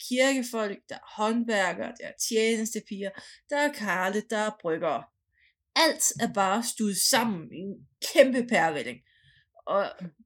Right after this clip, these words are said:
det er inden for voldene, og de bevæger sig rundt i de her smalle, smalle stræder. Og kontrasten mellem rig og fattig, den er slående. Selvom de fattige, de stuer sig sammen i byens dårligste huse nær volden,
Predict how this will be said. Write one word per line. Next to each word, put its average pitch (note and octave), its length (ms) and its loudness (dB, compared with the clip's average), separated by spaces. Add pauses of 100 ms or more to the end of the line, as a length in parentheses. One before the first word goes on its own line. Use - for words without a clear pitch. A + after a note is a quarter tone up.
(160)
det B3+ 200 2
er A3+ 60 4
inden A#3+ 340 2
for B3+ 140 -2 (120)
voldene, F#3 460 0
og F3 80 -10
de - 80 -16
bevæger G#3+ 260 -2
sig G#3+ 180 -2
rundt A#3+ 180 2
i G#3 120 -8
de A3+ 60 -2
her A3 240 2
smalle, G3+ 600 2
smalle E3+ 500 -4
stræder. D3+ 400 -6 (760)
Og A#3 120 -2
kontrasten B3 760 0
mellem A3 260 0 (160)
rig A3+ 240 0
og F#3 120 -6
fattig, F#3 400 0
den G3 140 -4
er F#3+ 100 -6
slående. E3+ 640 -6 (880)
Selvom D4+ 360 2
de G#3 200 -6
fattige, G3+ 380 0
de G3+ 120 -4
stuer F3+ 200 -8
sig E3+ 160 0
sammen F3+ 400 0
i F3 120 -14
byens F3+ 340 -6
dårligste F3 460 -8 (120)
huse F#3+ 280 -8
nær G3+ 360 0
volden, C#3 340 -6